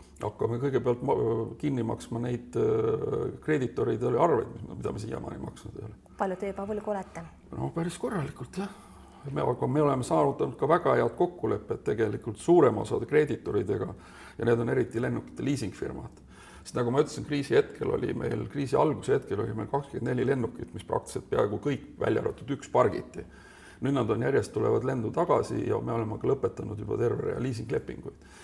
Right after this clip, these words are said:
Speaker 1: See on üks asi. Teine asi on see, et, et meil on vaja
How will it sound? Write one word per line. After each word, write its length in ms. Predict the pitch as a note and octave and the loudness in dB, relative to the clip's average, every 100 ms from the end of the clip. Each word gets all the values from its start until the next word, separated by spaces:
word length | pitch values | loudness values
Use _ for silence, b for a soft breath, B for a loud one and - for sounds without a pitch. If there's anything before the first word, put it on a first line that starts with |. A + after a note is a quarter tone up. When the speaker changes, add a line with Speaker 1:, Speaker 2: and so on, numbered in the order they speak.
| B B B B | B B B B
Speaker 1:
See 80 | C3+ | 4
on 140 | C#3+ E3 | 4 4
üks 160 | - | 0
asi. 160 | - - C#3 | -2 -2 0
Teine 240 | D3 C3 | 2 2
asi 160 | A#2+ B2 | 0 -2
on 80 | A#2 | -2
see, 200 | F3 C#3+ | 2 2
et, 260 | - - | 2 -2
et 260 | - - - | -6 -4 -2
meil 160 | B2 B2+ | 0 2
on 100 | A#2+ | 2
vaja 140 | A#2+ | 2